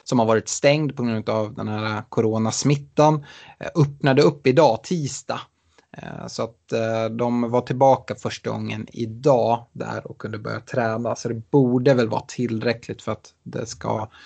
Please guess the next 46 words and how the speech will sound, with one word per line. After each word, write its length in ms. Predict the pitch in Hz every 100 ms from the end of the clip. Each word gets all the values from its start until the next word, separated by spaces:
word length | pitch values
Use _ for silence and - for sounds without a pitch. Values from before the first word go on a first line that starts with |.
| - - _
eh, 640 | - 120 120 117 117 113 113 -
kunna 340 | 113 107 110
bli 120 | 135 110
spel 480 | - 110 110 110 - - 117
i 20 |
helgen, 480 | 131 147 110 104 107
tänker 480 | - 156 131 110 -
jag. 160 | 104 120
Men 160 | 117
jag, 200 | 123 120
jag 120 | 139
har 40 | 131
inte 180 | 123 113
hört 360 | 135 117 -
något 120 | 110
mer 220 | 110 107 101
om 340 | 135 113 104
det. 120 | 101
Det 80 | 110
har 60 | 110
varit 180 | 110
så 100 | -
oklart 540 | 107 117 110 - 110 -
och 80 | 113
det 60 |
kom, 220 | 113 113 107 - - -
kom 140 | 123
besked 320 | 110 123 113
först 220 | - 110 110
idag 300 | 110 107 107
att 240 | 107 -
den, 400 | - 113 113 113 -
den 200 | - 110
öppnade 440 | 113 - 127 113 -
då. 120 | - - - - - - _ - - _ -
Men, 240 | 123 110
eh, 120 | 113 110
det, 200 | 120 117
ma-, 360 | 131 131 156 -
man 220 | 160 147
följer 360 | 147 147 123 113
såklart 440 | - 127 113 113
läget 440 | 123 120 117 117 -
där 360 | 107 101 -
och, 460 | 120 117 113 117 117
eh, 1120 | 117 117 - 123 _ - - - - -